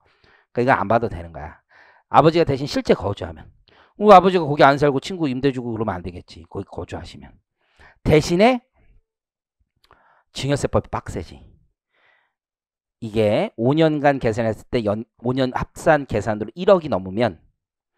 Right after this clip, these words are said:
증여세가 과세될 수 있지. 무상 임대료가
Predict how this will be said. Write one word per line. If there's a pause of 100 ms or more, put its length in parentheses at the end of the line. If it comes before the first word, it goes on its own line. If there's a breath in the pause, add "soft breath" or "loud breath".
(580)
증여세가
과세될
수
있지. (220)
무상
임대료가